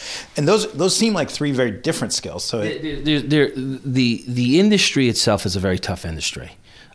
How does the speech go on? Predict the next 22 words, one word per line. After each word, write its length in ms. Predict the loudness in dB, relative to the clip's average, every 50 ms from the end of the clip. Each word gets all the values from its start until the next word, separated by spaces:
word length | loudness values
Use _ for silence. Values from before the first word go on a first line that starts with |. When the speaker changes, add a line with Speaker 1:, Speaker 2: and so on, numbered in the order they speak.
| -20 _
Speaker 2:
because 680 | -4 -4 -4 0 0 2 4 4 4 2 0 -2 -6 -10
the 300 | -12 -10 -6 -4 -4 -4
three 260 | -4 -2 0 0 0
points 320 | 0 0 0 0 0 0 -2
you 80 | -4
brought 220 | -2 0 0 0 2
out 160 | 2 2 0
are 40 | 0
very 220 | 0 2 0 2
good 180 | 2 0 -4 -4
points. 240 | -4 -6 -6 -4 -2
But 140 | -4 -2
the 100 | -2 -2
biggest 440 | 0 2 2 2 2 2 0 -2 -4
point 320 | -2 0 0 0 0 -4 -8 -16 _ -4
is, 340 | -2 0 0 0 -2 -2 -2
is 220 | -2 -2 -2 0
that 420 | 0 2 2 2 0 -4 -10 -20 -20 -20 -20 -20 -20 -20 _ _ _ _ _ -18 -10
in 300 | -2 2 2 4 4 4
what 280 | 4 2 2 2 0 0
you 120 | 0 0
do 380 | 2 2 2 2 2 2 0